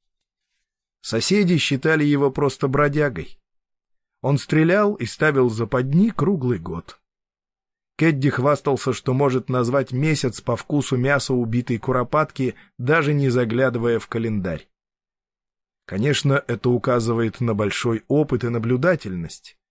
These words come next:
но в то же время и на нечто другое, заслуживающее порицания. Законное время охоты на куропаток начинается пятнадцатого сентября —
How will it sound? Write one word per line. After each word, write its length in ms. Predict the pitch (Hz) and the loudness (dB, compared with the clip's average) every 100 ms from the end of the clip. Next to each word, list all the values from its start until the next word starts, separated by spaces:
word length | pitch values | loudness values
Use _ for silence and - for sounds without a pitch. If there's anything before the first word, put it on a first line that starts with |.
| _ _ _ - | _ _ _ -10
но 100 | 110 | -6
в 80 | |
то 100 | - | 0
же 140 | 131 127 | 2 2
время 380 | 131 139 139 147 | 2 2 0 -2
и 180 | - | -2
на 140 | 117 107 | -2 -2
нечто 420 | 107 95 - 127 | -2 -4 -4 -2
другое, 680 | 117 143 147 185 120 73 _ _ | -2 -2 0 0 0 -4 _ _
заслуживающее 1120 | 87 95 - 104 101 98 101 104 104 - 117 | -10 -8 -6 -6 -6 -4 -2 -2 -4 -2 -2
порицания. 920 | 107 123 120 - 143 135 95 78 76 _ _ _ _ _ _ _ _ _ _ _ _ | -2 -2 -2 -4 -2 -2 -4 -8 -12 _ _ _ _ _ _ _ _ _ _ _ _
Законное 880 | - 107 131 101 165 160 151 139 135 | -4 0 0 2 2 4 2 2 2
время 460 | 123 135 147 135 123 | 2 2 2 0 0
охоты 480 | 117 107 135 131 117 | -2 0 0 0 -2
на 140 | 110 | -2
куропаток 640 | 113 110 104 165 156 95 | -2 -2 0 -2 -2 -6
начинается 680 | 101 92 98 127 139 127 131 | -6 -6 -4 -2 -2 0 -2
пятнадцатого 840 | 110 - - 127 135 - 127 123 127 | -2 -6 -4 -2 -2 -2 -4 -4 -4
сентября — 720 | 123 120 131 117 120 90 - | -4 -4 -4 -2 -2 -2 -6